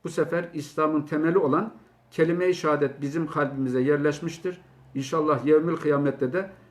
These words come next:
cennetin asıl anahtarı budur. Cenab-ı Hak gerçek manada kelime-i şehadetin bu iki, iki kısmını da öğrenip buna göre kelime-i şehadet getiren, buna göre kalbiyle de tasdik eden kullarından eylesin.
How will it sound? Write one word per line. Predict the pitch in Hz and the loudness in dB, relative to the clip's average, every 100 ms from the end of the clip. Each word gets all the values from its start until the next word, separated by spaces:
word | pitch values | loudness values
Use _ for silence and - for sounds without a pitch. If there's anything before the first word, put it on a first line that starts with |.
| _ | _
cennetin | 131 147 160 143 143 131 | 0 0 2 0 -2 -2
asıl | 147 - 190 | -4 -2 0
anahtarı | 143 139 - 131 180 147 | 0 0 -2 -6 -6 -8
budur. | 135 - - - _ _ | -8 -10 -20 -20 _ _
Cenab-ı | 135 165 165 165 | 0 2 2 0
Hak | 165 | 0
gerçek | 160 156 196 185 | 0 0 0 -2
manada | 156 143 123 113 113 - | 0 2 2 0 -2 -4
kelime-i | - 139 160 156 | -6 -4 -2 -2
şehadetin | 160 147 180 156 135 | -2 -2 -2 -4 -6
bu | 170 - | -8 -10
iki, | - | -16
iki | - 123 | -18 -14
kısmını | 151 147 160 151 | -12 -8 -4 0
da | 135 139 | 0 4
öğrenip | 143 147 151 170 - _ _ _ - | 4 4 2 -4 -8 _ _ _ -10
buna | 120 180 | 0 0
göre | 170 160 147 | 4 4 2
kelime-i | 156 143 151 147 | 2 0 2 0
şehadet | 151 147 143 147 | 0 2 2 2
getiren, | 139 139 147 160 - - | -4 -2 -4 -6 -14 -10
buna | 139 170 | -2 0
göre | 151 147 139 | 2 2 2
kalbiyle | 143 139 156 156 131 | 0 0 0 0 2
de | 160 160 - _ _ | 0 -4 -14 _ _
tasdik | - 147 185 147 | -6 -4 0 2
eden | 143 156 160 | 2 0 -2
kullarından | 139 135 131 131 131 | -2 2 4 4 2
eylesin. | 107 90 - - | 0 -4 -10 -16